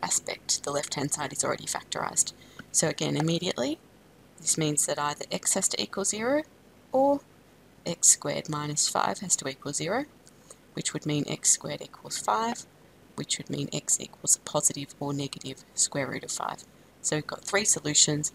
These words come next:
zero, positive root five, negative root five.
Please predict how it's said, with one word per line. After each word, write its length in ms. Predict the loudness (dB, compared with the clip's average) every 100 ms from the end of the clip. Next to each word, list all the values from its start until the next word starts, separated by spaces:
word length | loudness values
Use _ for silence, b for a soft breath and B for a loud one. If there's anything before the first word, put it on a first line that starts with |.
| -4
zero, 440 | 0 2 4 2 -4 0
positive 380 | 2 2 -2
root 160 | -4 -4
five, 360 | -2 -2 -4 -10 -18 -20 -8 -2
negative 320 | -2 -4 -10
root 220 | -10 -10 -12
five. 240 | -14 -14